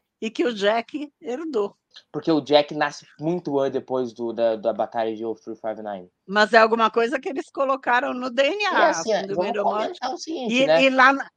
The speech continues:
Speaker 1: lá no, nos créditos tem um monte de sequências de D N A, né?
Speaker 2: Lá no,
Speaker 1: Nos
Speaker 2: no
Speaker 1: créditos.
Speaker 2: no The Best of the Both Worlds, a, a Beverly,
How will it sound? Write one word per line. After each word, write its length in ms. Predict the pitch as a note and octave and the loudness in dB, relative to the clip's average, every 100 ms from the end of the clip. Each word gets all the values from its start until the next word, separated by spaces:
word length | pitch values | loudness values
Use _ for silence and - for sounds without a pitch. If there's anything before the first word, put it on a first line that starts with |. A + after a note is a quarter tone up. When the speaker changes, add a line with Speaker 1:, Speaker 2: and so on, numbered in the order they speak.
| _ _ - | _ _ 0
Speaker 1:
lá 180 | G#3+ | 2
no, 720 | A#3 B3 A#3 A3 G#3 G3+ F#3+ F3+ | 4 2 0 0 0 -2 -4 -8
nos 300 | G3+ G3 - | -6 -8 -2
créditos 800 | A3 B3 C#4+ A#3+ G3+ - F#3 | 0 2 2 0 -4 -8 -12
tem 260 | - G#3 G3+ | -10 -12 -10
um 180 | G3 F#3+ | -12 -10
monte 380 | G3+ A3+ A#3 F#3+ | -10 -10 -14 -18
de 120 | F#3 | -14
sequências 580 | - F3+ G3+ F#3+ F3+ F#3 | -10 -10 -8 -10 -10 -12
de 120 | F3+ | -10
D 120 | F3 | -6
N 280 | F3 F3 E3+ | -6 -6 -6
A, 200 | D#3 D3+ | -8 -10
né? 140 | D#3+ D#3+ - | -12 -14 -10
Speaker 2:
Lá 320 | C3+ C3+ C3 | -2 4 4
no, 300 | D#3 D#3 D3+ | 4 0 2
Speaker 1:
Nos 160 | D3 G3+ | 2 0
Speaker 2:
no 40 | |
Speaker 1:
créditos. 840 | C#3 A3 A3 A3 F3+ F3+ D#3+ E3 D#3 - - _ | 2 6 8 6 4 -2 -2 -6 -6 -10 -20 _
Speaker 2:
no 140 | C3+ C#3+ | -10 0
The 120 | D3 | 0
Best 400 | B2+ D3+ D#3 D3+ | 6 6 6 2
of 100 | D3+ | -6
the 100 | - | -6
Both 380 | C#3 C3+ D3 - | -4 0 -2 -2
Worlds, 500 | C3+ C3 D3 B2 - _ _ - | -4 0 0 -2 -12 _ _ 0
a, 380 | C3 C3 - B2 | 2 2 2 -2
a 40 | |
Beverly, 840 | A#2 B2+ C3 D#3 D3 C#3 A#2+ G#2+ | 0 4 4 4 0 -6 -6 -8